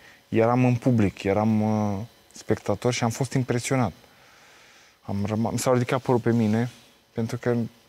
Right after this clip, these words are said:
în sportul nostru, fiind mai la început, nu e fotbal sau, nu știu, final de Champions League, să fie normal să, să ai pe stadion șaizeci, cincizeci, șaizeci de mii de oameni. Uh,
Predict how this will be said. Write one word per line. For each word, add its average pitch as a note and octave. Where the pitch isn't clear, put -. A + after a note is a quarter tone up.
în A#2+
sportul B2+
nostru, B2+
fiind A#2+
mai A2+
la A#2
început, A2+
nu A#2+
e G#2+
fotbal G2
sau, F#2
nu G2+
știu, -
final G#2
de G2+
Champions G2
League, G#2
să F#2+
fie G#2+
normal G2+
să, F#2+
să -
ai G#2
pe -
stadion F#2+
șaizeci, F#2+
cincizeci, F#2
șaizeci F#2
de F2+
mii F#2
de F2
oameni. A#2
Uh, G#2